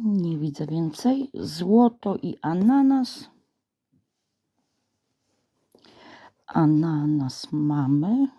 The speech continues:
I tutaj. I, i tu jeszcze złoto. I ostatnie dwa. Banan i kwiat. Banan jest.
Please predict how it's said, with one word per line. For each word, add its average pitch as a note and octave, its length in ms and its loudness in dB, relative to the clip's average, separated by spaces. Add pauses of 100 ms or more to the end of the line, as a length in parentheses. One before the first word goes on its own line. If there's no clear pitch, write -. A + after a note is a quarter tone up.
(280)
I C#3+ 120 -8
tutaj. B3 640 -2 (1800)
I, F#4 100 -8 (320)
i A#3 200 0
tu - 260 -2
jeszcze E3+ 400 -6
złoto. - 520 -12 (2000)
I B3 160 6
ostatnie D#3+ 600 -2
dwa. B3+ 280 0 (240)
Banan C4 600 4 (260)
i G3+ 80 -8
kwiat. - 440 -14 (1120)
Banan F3 540 0
jest. C4 520 -2